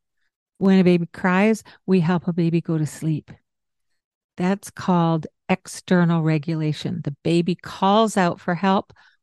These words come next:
We respond with the help that's needed. So that's all that young infants can do.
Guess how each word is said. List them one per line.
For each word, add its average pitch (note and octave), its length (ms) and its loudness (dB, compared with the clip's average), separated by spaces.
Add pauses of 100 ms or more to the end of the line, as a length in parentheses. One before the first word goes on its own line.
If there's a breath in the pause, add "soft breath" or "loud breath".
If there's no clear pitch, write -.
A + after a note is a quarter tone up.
We F3 300 4
respond D3+ 920 -4
with E3+ 200 -2
the - 100 -6
help D#3 280 -6
that's - 280 -10
needed. D#3+ 480 -4 (800)
So F3+ 240 -4
that's F3+ 480 0 (160)
all G3+ 360 6
that F3+ 280 0 (140)
young F3 380 2
infants D#3+ 440 -6
can E3+ 240 -2
do. D#3+ 360 -2